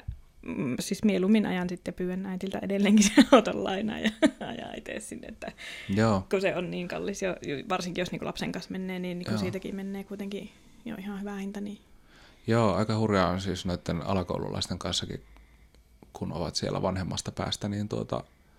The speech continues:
Speaker 2: jos lähtee, on siis niinku silleen, että kävisi leffassa tai
Speaker 1: Mm.
Speaker 2: niinku tälleen Oulussa, niin kuuskymppiä siis matkoista.
Speaker 1: Joo.
Speaker 2: Niin kyllä se on aika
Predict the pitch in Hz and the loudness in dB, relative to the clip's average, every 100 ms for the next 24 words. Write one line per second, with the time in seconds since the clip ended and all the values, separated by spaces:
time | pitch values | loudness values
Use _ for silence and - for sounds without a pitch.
0 | _ _ _ _ _ _ - - _ - | _ _ _ _ _ _ -20 -20 _ -6
1 | 98 90 - 87 - - 107 98 95 - | -4 -2 0 -2 -2 0 2 2 0 0
2 | 95 90 - - 90 80 78 - 87 - | -2 -2 -4 -6 -4 -4 -4 -4 -2 2
3 | 87 85 - - - 226 208 180 - - | 0 0 -2 -4 4 4 4 2 -8 -16
4 | - 190 165 85 80 76 73 80 92 - | -10 -8 -6 -4 -4 -4 -2 -2 0 -2
5 | 73 - 95 - 110 101 87 85 92 87 | -2 0 0 2 2 2 0 -2 -2 0
6 | 92 82 - 214 180 139 - - - - | 0 0 4 4 4 0 -6 -18 -20 -20
7 | - - - - 95 - - 95 95 - | -20 -20 -16 -6 -6 -6 -6 -2 0 0
8 | - - - - | -2 -6 -8 -8